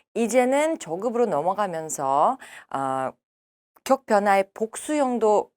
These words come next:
공부하고, 심지어 이제는 형용사 변화까지 지시되면서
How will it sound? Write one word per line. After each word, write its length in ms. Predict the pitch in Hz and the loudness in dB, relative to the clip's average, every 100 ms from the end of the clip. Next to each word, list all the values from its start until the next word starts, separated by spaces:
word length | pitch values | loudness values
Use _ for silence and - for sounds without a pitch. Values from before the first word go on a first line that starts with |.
| _ | _
공부하고, 800 | - 180 196 254 254 190 247 349 - _ _ | -10 -6 0 0 0 0 0 0 -6 _ _
심지어 480 | - 277 262 269 226 | -8 -6 2 4 4
이제는 500 | 208 202 220 302 320 | 2 0 0 0 -2
형용사 580 | - 370 381 392 381 359 | -6 -10 -4 -4 -2 -4
변화까지 800 | 233 208 202 - 165 165 226 233 | -2 -2 -2 -4 -6 -2 -4 -4
지시되면서 600 | - 185 240 220 208 | -10 -10 -8 -8 -8